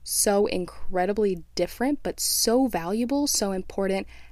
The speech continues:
and really making serious waves in the beauty space. And I also think that there's a lot of value in understanding that different things work for different people, whether that is from a lifestyle perspective, from a skincare perspective. And Kendra is really the embodiment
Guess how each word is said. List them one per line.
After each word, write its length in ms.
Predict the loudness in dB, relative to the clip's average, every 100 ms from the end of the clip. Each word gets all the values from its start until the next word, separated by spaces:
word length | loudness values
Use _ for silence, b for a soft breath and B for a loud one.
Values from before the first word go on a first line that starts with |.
| 0
and 260 | 2 2
really 220 | 4 6 4
making 300 | 2 0 -2
serious 400 | -2 0 0 0
waves 320 | -2 -2 -4
in 160 | -4
the 80 | -4
beauty 280 | -4 -4 -4
space. 540 | -2 -2 -2 -2 -4 -10 B B B
And 300 | 0 2 2 2
I 120 | 2
also 280 | 2 0 0
think 220 | 0 -4
that 100 | -2
there's 180 | -2 -2
a 80 | -4
lot 280 | -2 -2
of 160 | -2 -4 -4
value 420 | -4 -4 -4 -4
in 100 | -4
understanding 1000 | -4 -6 -6 -6 -6 -4 -2 -2 -4 -6 b b b 0
that 180 | 2
different 260 | 2 0 0
things 220 | -2 -2
work 240 | -4 -6 -4
for 100 | -4
different 400 | -2 -4 -6 -8
people, 400 | -12 -4 -4 0
whether 280 | 0 0
that 120 | -2 0
is 220 | -2 -2
from 140 | -6
a 60 | -4
lifestyle 340 | -4 -4 -6 -6
perspective, 540 | -8 -4 -2 -2 0
from 120 | 0
a 40 | 2
skincare 520 | 2 2 -2 -4 -4
perspective. 680 | -4 -2 -4 -2 -4 -4 -6 B B B -8 0
And 360 | 0 2 -2 -4
Kendra 320 | -4 -2 0
is 140 | 0 -2
really 260 | 0 0
the 140 | 0 -2
embodiment 560 | -4 -6 -4 -4 -4